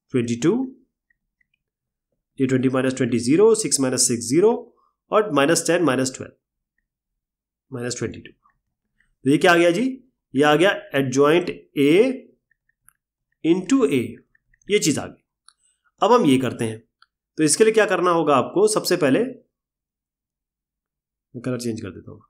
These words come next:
पहले तो आपको determinate निकालना है ए का। Determinate A निकालना आपको आता है। Determinate ए में क्या करेंगे? ये जैसे ए है, मैं यही भी निकाल के दिखा देता हूँ आपको। ये ए है आपका,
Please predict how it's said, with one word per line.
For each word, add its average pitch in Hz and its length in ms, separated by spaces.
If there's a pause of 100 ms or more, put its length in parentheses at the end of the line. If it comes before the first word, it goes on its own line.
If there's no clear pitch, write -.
(760)
पहले 185 160
तो 220 60
आपको 214 360
determinate 196 480
निकालना 107 360
है 113 200
ए 110 40
का। 107 420
Determinate 185 460
A 190 200
निकालना 160 320
आपको 175 280
आता 156 220
है। 202 300 (420)
Determinate 202 360
ए 180 160
में 185 120
क्या 185 120
करेंगे? 180 320
ये 180 240
जैसे 151 260
ए 170 280
है, - 280
मैं 123 100
यही 151 160
भी 165 60
निकाल 156 240
के 160 60
दिखा 139 220
देता 117 220
हूँ 135 120
आपको। 185 220
ये 170 180
ए 156 220
है 92 100
आपका, - 380